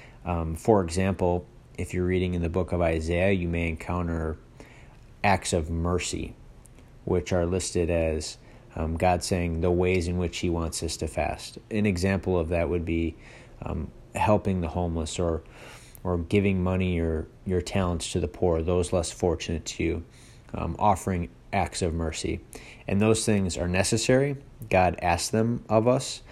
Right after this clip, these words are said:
Um, but today, in, in this topic, I wanna focus on maybe what we think of in the more traditional sense, fasting from food and, and drink.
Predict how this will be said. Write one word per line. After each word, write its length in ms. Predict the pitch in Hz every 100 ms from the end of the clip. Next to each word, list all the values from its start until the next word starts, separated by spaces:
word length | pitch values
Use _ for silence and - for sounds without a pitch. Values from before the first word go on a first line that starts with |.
| - - - -
Um, 400 | 95 87 80 82 - - -
but 120 | 104
today, 360 | 117 127 135
in, 240 | 123 - -
in 200 | 85 104
this 180 | 113 -
topic, 340 | 117 107 98
I 40 | 101
wanna 140 | 98
focus 460 | - 98 - 92 95
on 320 | 87 85 82 - - -
maybe 260 | 104 104
what 140 | 101 95
we 100 | 98
think 240 | 101 95
of 140 | 95 90
in 80 |
the 80 | 87
more 180 | 90 87
traditional 500 | - 95 92 - 104
sense, 380 | - 117 117 - - - - - -
fasting 580 | - 107 95 95 104 98
from 520 | 87 - 90 85 80
food 500 | - - 107 98 92
and, 240 | 85 82 -
and 200 | 90 80
drink. 380 | 87 90 82